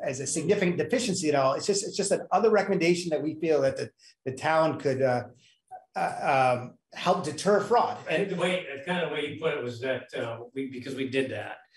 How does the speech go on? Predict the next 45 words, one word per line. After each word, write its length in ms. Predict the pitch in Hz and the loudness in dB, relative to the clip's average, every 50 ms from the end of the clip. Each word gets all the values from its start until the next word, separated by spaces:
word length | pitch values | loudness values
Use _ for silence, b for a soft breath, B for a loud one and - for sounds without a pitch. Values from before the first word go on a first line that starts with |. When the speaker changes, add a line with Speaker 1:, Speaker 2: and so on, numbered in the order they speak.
| B B B B B | B B B B B
Speaker 2:
and, 260 | - 139 139 139 139 | 0 2 2 2 2
and 420 | 139 147 147 139 135 131 131 131 | 2 2 2 2 2 0 -4 -6
the 80 | 123 123 | -4 0
way 120 | 139 151 | 0 2
he 80 | 147 156 | 2 2
put 180 | - 151 165 156 | 2 2 2 2
it 80 | 139 | 4
was 220 | 127 131 123 113 113 | 2 0 0 0 0
that 320 | 123 123 123 120 - - _ _ _ _ _ - | 2 2 2 0 -2 -8 _ _ _ _ _ 0
anywhere 480 | 147 165 208 226 208 214 208 190 - | 2 4 4 4 4 4 2 2 0
people 280 | - 202 190 185 180 170 | 0 -2 -2 -2 -4 -2
can 380 | - 165 143 135 131 123 120 - - _ - - | 0 2 2 2 2 0 -2 -6 -12 _ -10 -4
handle 260 | - 147 151 160 165 | -2 0 2 2 2
money, 340 | 156 160 160 160 160 160 151 | 2 2 2 2 2 2 0
touch 300 | - - 156 156 - - | 0 0 -2 -2 -2 0
money, 560 | 156 151 151 151 151 147 143 135 135 135 B B B B B B B | 0 0 2 4 4 4 2 0 -2 -4 B B B B B B B
have 420 | - - - 160 156 139 120 113 120 - _ _ _ - | -8 -4 0 0 0 0 -2 -4 -12 -16 _ _ _ -6
an 160 | 135 143 143 | -4 -4 -2
opportunity 800 | 135 143 147 147 143 - - 165 160 156 147 147 143 135 131 120 | -2 -2 -2 -2 -2 0 2 4 4 4 4 4 2 0 0 -2
to 60 | 113 | -4
just 260 | 101 - 147 143 - - _ _ _ _ _ _ _ _ _ _ _ _ _ - 113 - - - - - _ _ _ _ _ | -6 -6 -6 -6 -8 -12 _ _ _ _ _ _ _ _ _ _ _ _ _ -2 0 0 -2 -6 -12 -18 _ _ _ _ _
get 160 | - 180 175 | 0 0 2
money, 160 | 151 143 143 135 | 2 2 0 0
but 140 | 131 139 139 135 _ - | -2 -4 -6 -8 _ -6
we, 340 | 165 175 170 - 175 - 135 160 | -6 -4 -4 -4 -6 -8 -4 0
we 80 | 175 | 2
had 120 | 170 160 135 | 2 2 2
a 40 | |
library, 680 | 127 135 139 147 139 - 147 139 139 143 143 135 135 - _ | 2 2 2 2 2 2 2 4 4 4 2 0 -4 -6 _
water, 320 | - 131 143 143 143 143 - - - | -2 0 2 2 2 0 -2 -2 2
wastewater 440 | 156 151 147 - 151 139 135 135 135 | 2 2 2 2 0 0 0 0 0
plant, 360 | - - 135 135 135 139 135 B B B B B | 0 2 2 4 2 2 0 B B B B B
you 80 | 147 | 0
know, 100 | 139 139 | 2 4
all 160 | 135 147 147 147 | 4 4 2 2
kinds 260 | - 151 147 147 143 | 0 2 2 2 0
of 140 | 123 107 - | -2 -4 -6
things 200 | - 151 135 131 | -4 -2 -2 -2
were 80 | 117 - | -2 -4
take-, 380 | - 139 135 135 - - - | -2 -4 -4 -4 -8 -14 -10
taking 260 | - 139 135 131 120 | -6 -6 -6 -6 -4
place 260 | - 143 135 123 - 110 | -4 -2 -2 -2 -4 -6
in 60 | 113 | -10
those 140 | 113 110 - | -12 -12 -10
places. 480 | - 151 151 156 151 - - - - | -6 -4 -4 -4 -4 -8 -14 -16 -18